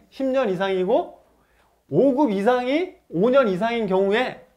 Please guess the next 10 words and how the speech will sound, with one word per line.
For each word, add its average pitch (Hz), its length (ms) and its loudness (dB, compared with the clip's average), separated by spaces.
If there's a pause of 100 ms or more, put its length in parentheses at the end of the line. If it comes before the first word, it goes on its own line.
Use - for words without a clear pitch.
(760)
세무사 254 400 0
자격증 190 480 -4
자동 185 380 -8
취득 262 300 -8
조항이 175 320 -4
있었어요. 131 560 -8 (1300)
그러니까 143 200 -6
세무사 254 300 0
자격을 190 480 -4 (300)
부여했었는데 202 960 -2